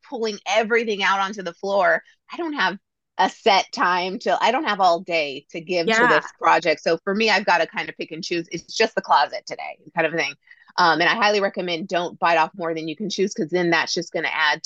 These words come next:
Speaker 1: to the, the stacks and the pile and the clutter in your space and in your purview. Um, so it's a little, it's taking Kondo, but in, like, a minimalist way, like,
Speaker 2: Right.
Speaker 1: finding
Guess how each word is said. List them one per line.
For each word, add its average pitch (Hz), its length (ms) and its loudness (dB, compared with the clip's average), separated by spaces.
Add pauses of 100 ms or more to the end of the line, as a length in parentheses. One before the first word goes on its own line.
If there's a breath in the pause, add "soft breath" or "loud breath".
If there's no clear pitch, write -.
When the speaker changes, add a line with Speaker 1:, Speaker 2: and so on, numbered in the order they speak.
Speaker 1:
to 147 380 -6
the, 160 100 -2 (140)
the 156 160 -4
stacks - 580 -2
and 165 100 -4
the 143 60 -2
pile 151 420 2
and - 100 -8
the 147 80 -10
clutter 147 360 0
in 143 220 -8
your 143 100 -12
space 165 480 -2
and 151 100 -4
in 147 140 -6
your - 120 -2
purview. 208 560 4 (640 soft breath)
Um, 156 400 2 (140)
so 240 200 4
it's 220 100 2
a 233 80 4
little, 247 300 4
it's 208 140 -10
taking 254 300 -6
Kondo, 202 640 -2
but 170 220 -4
in, 175 160 -6
like, 160 240 0
a 151 60 -6
minimalist 139 760 -8
way, - 380 -10
like, 175 160 4
Speaker 2:
Right. 156 140 -4
Speaker 1:
finding 160 520 2